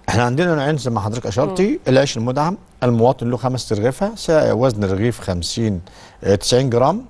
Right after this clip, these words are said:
Speaker 1: خمس ترغيفة وزن رغيف تسعين جرام، ولازم يكون مطابق للمواصفات اللي هو كامل الاستدارة والوزن والكم.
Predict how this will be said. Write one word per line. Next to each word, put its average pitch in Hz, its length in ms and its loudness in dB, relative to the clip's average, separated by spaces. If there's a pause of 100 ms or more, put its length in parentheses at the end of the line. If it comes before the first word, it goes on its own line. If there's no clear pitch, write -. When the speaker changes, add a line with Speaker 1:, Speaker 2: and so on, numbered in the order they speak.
(140)
Speaker 1:
خمس 117 300 -2
ترغيفة 107 300 -2
وزن 104 260 0
رغيف 98 420 -4
تسعين 113 380 -2
جرام، 135 320 2 (460)
ولازم 156 360 4
يكون 147 200 -4
مطابق 127 260 0
للمواصفات 107 680 0
اللي 135 180 2
هو 135 200 0
كامل 113 180 -2
الاستدارة 110 540 0
والوزن 131 520 0
والكم. 143 420 -6